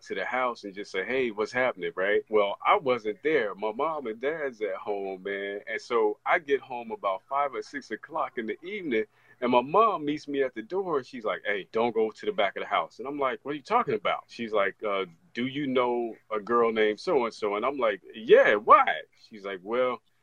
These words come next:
she came by here, and your dad chased her out the neighborhood." <laughs> Okay, right? And I'm like, "Are you serious?" He's like, your dad got, got, got up out the chair,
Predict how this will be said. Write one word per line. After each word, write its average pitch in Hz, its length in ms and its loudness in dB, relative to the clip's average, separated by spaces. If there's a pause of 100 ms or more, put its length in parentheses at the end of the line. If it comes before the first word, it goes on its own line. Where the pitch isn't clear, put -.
she - 200 -12
came 127 320 2
by 160 280 -2
here, 107 380 -6 (100)
and 117 100 -6
your 104 120 -8
dad 143 340 -4
chased 139 320 -10
her 127 80 -4
out 101 160 -2
the 101 60 -12
neighborhood." 113 480 -6 (240)
<laughs> 123 80 -4 (720)
Okay, - 240 -4 (100)
right? 143 300 4 (400)
And 190 160 2
I'm 262 180 -2
like, 196 260 -8 (220)
"Are 139 80 -14
you 180 160 -16
serious?" 208 680 0
He's 117 200 -8
like, 101 120 -8 (340)
your 104 100 -4
dad 135 400 4 (280)
got, 104 220 -2 (160)
got, 104 200 0 (340)
got 131 200 2
up 160 200 -6 (240)
out 135 160 -8
the 147 60 -14
chair, 135 400 -2